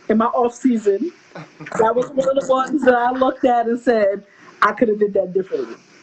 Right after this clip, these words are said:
Speaker 1: You know what I'm saying? Like, I coulda approached that. It was because I was frustrated. And I was like, pretty much like, "You wanna be with me, I wanna be with you, but neither one of us is saying it."
Speaker 2: Right.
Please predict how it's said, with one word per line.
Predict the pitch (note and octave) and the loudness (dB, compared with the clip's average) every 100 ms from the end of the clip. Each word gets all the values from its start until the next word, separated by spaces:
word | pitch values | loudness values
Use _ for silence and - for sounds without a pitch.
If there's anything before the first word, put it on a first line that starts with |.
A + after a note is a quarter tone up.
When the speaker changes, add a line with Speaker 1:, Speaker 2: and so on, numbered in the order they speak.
| - - | -12 -2
Speaker 1:
You | A3 | 2
know | G#3+ | 2
what | |
I'm | G#3+ | 2
saying? | A3+ | 2
Like, | G#3 F#3+ - | 2 0 0
I | G3+ | -2
coulda | - A3 G3+ | 2 2 2
approached | - A3+ A3 G#3+ | -2 0 0 2
that. | G3+ F3+ F#3 - - - | 0 0 -6 -20 -14 2
It | C#4 | 2
was | C4+ | 2
because | C4+ D4+ C#4+ | 0 0 2
I | |
was | C4+ D4 | -2 0
frustrated. | E4 F4 - B3+ F#3 D#3+ A#3 | 0 0 0 0 2 0 2
And | A#3+ | 2
I | C#4+ | 2
was | D4+ | 0
like, | C4+ C4 G3+ G3+ F#3 | 0 0 -2 -2 0
pretty | F#4+ F#4 | 2 2
much | D#4+ D4 C4 | 0 -2 0
like, | A3 G#3 G3+ - - - - - - | 0 -2 -4 -20 -20 -20 -20 -20 -6
"You | F#3+ C4 F#4 | 2 2 2
wanna | F4 D#4 | 2 0
be | D4 | 2
with | B3+ A3+ | 0 2
me, | A3+ A3 | 0 2
I | A3+ B3 | 0 0
wanna | B3+ A#3+ | 0 0
be | A#3 | 0
with | A3+ C4+ | 0 2
you, | B3 | 2
but | G3+ | 4
neither | A3+ A3 | 2 2
one | A3 | 0
of | G3+ | 2
us | G3 | 0
is | G3+ | 2
saying | A3+ F3 A#2 | 0 0 -4
it." | - _ _ - _ - _ _ _ _ - - _ _ _ _ _ _ - A#2 | -14 _ _ -20 _ -20 _ _ _ _ -20 -20 _ _ _ _ _ _ -20 -16
Speaker 2:
Right. | A#2 A2 | -12 -10